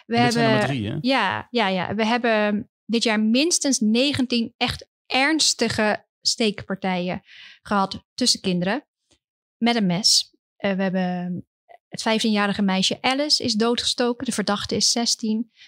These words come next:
Speaker 1: Musheraldo in Rozenburg, zeventien. Verdachte is achttien. En, ehm, weet je wat het is? Als je elkaar uitscheldt, kun je sorry zeggen en dan ga je weer door.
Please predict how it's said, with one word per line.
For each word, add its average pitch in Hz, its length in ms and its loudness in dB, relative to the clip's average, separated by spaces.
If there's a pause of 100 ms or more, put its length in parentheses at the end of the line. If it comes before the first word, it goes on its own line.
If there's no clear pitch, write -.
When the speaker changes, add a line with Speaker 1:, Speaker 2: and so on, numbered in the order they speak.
Speaker 1:
Musheraldo 233 760 2
in 208 180 0
Rozenburg, 226 640 0
zeventien. 233 680 0 (360)
Verdachte 208 460 -2
is - 200 -2
achttien. - 600 -2 (840)
En, 208 480 -2
ehm, 202 580 0 (1500)
weet 269 140 0
je 302 60 -4
wat 294 100 0
het 285 100 -6
is? 285 360 0 (260)
Als 262 180 0
je 262 60 2
elkaar 240 500 -2 (200)
uitscheldt, 240 840 0 (120)
kun 240 140 -4
je 226 60 0
sorry 233 300 2
zeggen 202 320 0
en 247 220 -6
dan 214 100 0
ga 202 120 0
je 196 120 2
weer 190 120 0
door. 175 380 -4